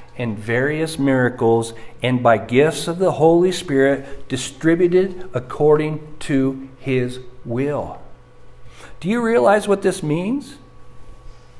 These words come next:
Quite possibly what this means?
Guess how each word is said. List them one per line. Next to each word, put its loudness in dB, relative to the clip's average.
Quite 6
possibly -2
what 0
this -4
means? -6